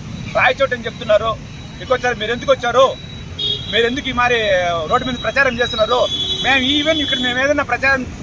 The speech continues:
మేము ఏదైనా రాజకీయంగా కానీ ఏదైనా ఒక ప్రొసెషన్ చేయాలంటే ప్రతి ఒక్క దానికి పర్మిషన్లు ఉన్నాయి. ఆ పర్మిషన్ మీరు తీసుకోరని నేను ప్రశ్నించి అడిగింది.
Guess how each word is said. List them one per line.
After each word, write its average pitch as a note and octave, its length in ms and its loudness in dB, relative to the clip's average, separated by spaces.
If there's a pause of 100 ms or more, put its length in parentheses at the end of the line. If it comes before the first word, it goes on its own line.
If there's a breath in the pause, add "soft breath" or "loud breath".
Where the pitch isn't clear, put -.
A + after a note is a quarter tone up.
మేము A#3+ 200 0
ఏదైనా C#4+ 200 2 (720)
రాజకీయంగా C4+ 440 -2
కానీ A#3+ 380 0 (1200)
ఏదైనా D4+ 220 4 (440)
ఒక G3+ 140 -2
ప్రొసెషన్ C#4 360 -2
చేయాలంటే C4+ 480 2 (640)
ప్రతి - 180 0
ఒక్క C4+ 140 4
దానికి C#4 320 2 (720)
పర్మిషన్లు C4+ 460 2
ఉన్నాయి. C4 320 4
ఆ G#3 180 2
పర్మిషన్ C4+ 440 0
మీరు B3 140 0
తీసుకోరని C#4 400 2
నేను B3 120 -4
ప్రశ్నించి B3+ 360 0
అడిగింది. B3 340 0